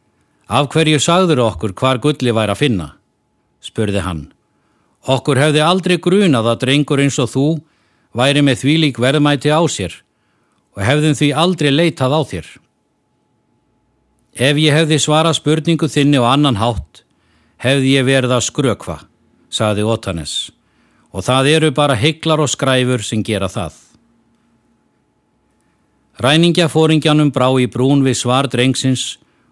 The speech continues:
og þótti mikið til þess koma. Honum varð hugsað til allra þeirra skipta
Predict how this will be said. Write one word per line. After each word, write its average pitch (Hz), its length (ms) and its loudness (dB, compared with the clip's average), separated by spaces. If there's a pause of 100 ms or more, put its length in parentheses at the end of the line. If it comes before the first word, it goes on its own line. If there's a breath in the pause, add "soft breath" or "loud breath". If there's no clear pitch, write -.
og 101 120 -6
þótti 120 320 -2
mikið 135 440 0
til 120 140 -2
þess 120 200 -4
koma. 87 400 -6 (920)
Honum 143 220 2
varð 143 260 2
hugsað 170 400 -2
til 117 140 0
allra 135 340 0
þeirra 120 240 0
skipta 131 520 -4